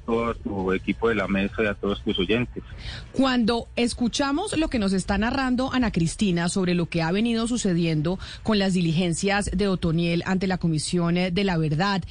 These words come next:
Speaker 2: escuchamos lo que dijo el, eh, comisionado, escuchamos lo que dijo el director de la Dijín.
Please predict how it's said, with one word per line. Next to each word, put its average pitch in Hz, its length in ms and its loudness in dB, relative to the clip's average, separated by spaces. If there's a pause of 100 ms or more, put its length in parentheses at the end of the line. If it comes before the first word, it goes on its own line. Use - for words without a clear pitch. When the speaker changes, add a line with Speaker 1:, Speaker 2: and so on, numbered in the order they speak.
(200)
Speaker 2:
escuchamos 180 720 0
lo 202 160 2
que 165 160 0
dijo 170 440 0 (360)
el, 208 240 2
eh, 180 380 0
comisionado, 190 840 0
escuchamos 170 500 0
lo 196 100 0
que 170 120 0
dijo 160 380 0
el 190 100 2
director 170 640 0
de 196 100 0
la 185 120 0
Dijín. 196 440 0